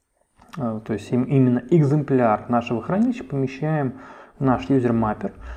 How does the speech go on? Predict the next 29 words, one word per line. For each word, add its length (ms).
который 380
из 100
себя 240
что 180
представляет. 540
Давайте 220
посмотрим. 400
User 240
mapper 380
у 40
нас 320
на 180
вход 460
в 80
хранилище, 600
э, 680
получает, 380
да, 100
на, 160
на 120
вход 220
в 80
конструкцию 440
получает 400
хр-, 220
экземпляр 320
хран-, 320
нашего 360
хранилища 800